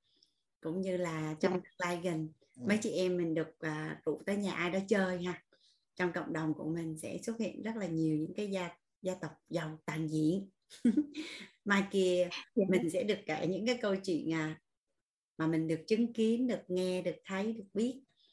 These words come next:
Speaker 1: ở Việt Nam và ở trong cộng, trong cộng đồng của mình.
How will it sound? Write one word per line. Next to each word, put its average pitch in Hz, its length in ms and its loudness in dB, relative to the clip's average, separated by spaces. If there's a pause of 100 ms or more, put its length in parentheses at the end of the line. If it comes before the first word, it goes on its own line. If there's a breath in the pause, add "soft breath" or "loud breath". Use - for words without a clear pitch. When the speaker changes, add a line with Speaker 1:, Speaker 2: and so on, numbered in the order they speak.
(340 soft breath)
Speaker 1:
ở 147 140 -6
Việt 160 220 -6
Nam 175 340 -2
và 185 80 -8
ở - 120 -4
trong 180 240 -6
cộng, 170 280 -10 (200)
trong 175 180 -4
cộng 165 200 -8
đồng 160 220 -6
của 156 120 -2
mình. 160 260 -6